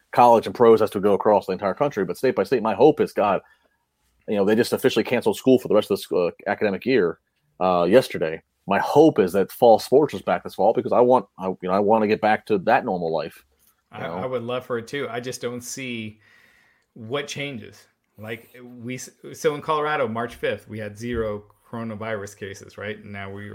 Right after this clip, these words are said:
Speaker 2: we're at twenty thousand or whatever, whatever we're at,
Speaker 1: But if you look at
Speaker 2: thousand.
Speaker 1: China, Ch-, I mean, Ch-, China, this started in China in December, right? So just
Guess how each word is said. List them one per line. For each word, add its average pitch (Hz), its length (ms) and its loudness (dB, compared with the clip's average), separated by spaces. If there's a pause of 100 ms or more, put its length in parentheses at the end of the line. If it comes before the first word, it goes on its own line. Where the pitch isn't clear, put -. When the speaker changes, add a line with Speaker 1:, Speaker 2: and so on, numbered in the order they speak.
Speaker 2:
we're 110 240 -8
at 98 360 -12 (300)
twenty 107 280 -10
thousand 98 400 -14
or 101 100 -16
whatever, 104 220 -8
whatever 156 460 -2
we're 95 120 -12
at, 143 100 -4
Speaker 1:
But 185 100 8
if 190 100 6
you 214 100 8
look 262 140 6
at - 80 6
Speaker 2:
thousand. - 80 -10
Speaker 1:
China, 196 300 6
Ch-, - 140 -2
I 170 60 2
mean, 170 140 2
Ch-, - 100 0 (100)
China, 185 500 2
this 185 220 4
started 185 280 6
in 160 80 0
China 170 200 2
in 156 80 0
December, 127 400 0
right? 123 200 4
So 123 160 2 (180)
just 123 160 -14